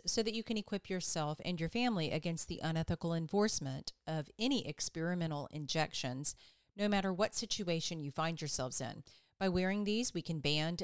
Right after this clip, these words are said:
together to preserve our medical freedom. Get yours today at w w w dot never bands dot shop. It is also brought to you by the Move Forth brand.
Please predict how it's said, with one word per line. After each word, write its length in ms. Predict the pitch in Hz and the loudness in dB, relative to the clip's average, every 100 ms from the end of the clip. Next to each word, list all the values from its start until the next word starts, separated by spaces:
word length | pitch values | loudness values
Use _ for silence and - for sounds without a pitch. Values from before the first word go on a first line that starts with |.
| - | -2
together 400 | 220 214 226 156 | -2 2 2 0
to 160 | - | -2
preserve 560 | 175 202 202 220 135 127 _ - | -2 0 2 2 0 -4 _ -4
our 160 | 165 | -2
medical 320 | 156 139 - | -2 -4 -6
freedom. 520 | 151 185 165 131 - 151 - | -6 -4 -2 -4 -6 -14 -6
Get 200 | 196 - | -6 -2
yours 200 | 185 175 | -2 -2
today 480 | 175 160 151 185 262 | -4 0 0 0 -2
at 160 | 160 - | -6 -6
w 240 | 151 151 | -6 -4
w 260 | 143 135 139 | -6 -6 -4
w 420 | 135 135 180 240 | -4 -4 -4 -4
dot 240 | 226 143 | -2 -4
never 280 | 139 151 180 | -4 -4 -4
bands 400 | 165 139 131 135 | -4 -2 -2 -4
dot 240 | 135 127 - | -2 -2 -2
shop. 440 | - 120 - - - - _ _ | 0 0 -2 -8 -20 -20 _ _
It 120 | - | 0
is 100 | 233 | 2
also 240 | 226 220 240 | 4 2 2
brought 220 | 208 202 | 0 0
to 100 | - | -2
you 60 | 220 | -2
by 360 | 160 143 151 175 | 0 0 -2 -2
the 80 | 208 | 0
Move 200 | 165 131 | 0 -2
Forth 280 | 160 147 | -2 -4
brand. 500 | - 190 175 127 104 | 0 2 4 0 -6